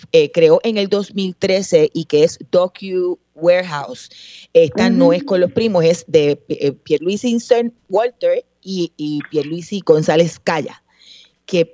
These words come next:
Speaker 1: es el hijo, y, y, y firmó un acuerdo no financiero con la compañía de comercio, eh, de comercio de exportación. El contrato no está disponible en la oficina del Contralor para corroborar si fue para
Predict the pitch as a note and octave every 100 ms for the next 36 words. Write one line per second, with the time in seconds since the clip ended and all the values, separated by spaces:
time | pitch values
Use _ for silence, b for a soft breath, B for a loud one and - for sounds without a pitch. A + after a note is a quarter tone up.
0 | - D#3 E3 F#3 D#3+ E3 - F#3 F3 E3
1 | - E3 E3 - E3 G3 G3+ C4+ G3 F#3+
2 | F#3 G3 G3+ F3 F3+ E3+ D#3 F3 E3 -
3 | E3+ E3+ E3 D3+ D3 D3 C#3 D3 D#3+ D#3+
4 | D#3 - D#3 - _ D3 C3+ C3 C3 -
5 | D3 D3 D3 C#3+ D#3 - D#3+ C#3+ C#3+ -
6 | D3+ C3 B2+ B B B D#3+ F#3 F3 F3+
7 | E3 D#3 F3 F3+ E3+ E3 D#3 D#3 D#3+ D3
8 | C#3+ D3 C#3 C#3 C3+ D3 C#3+ D3+ D3+ D#3
9 | D3+ D3 D#3 D#3 D3 C3+ C#3 C#3+ D3+ -
10 | E3+ D#3 D#3 D3+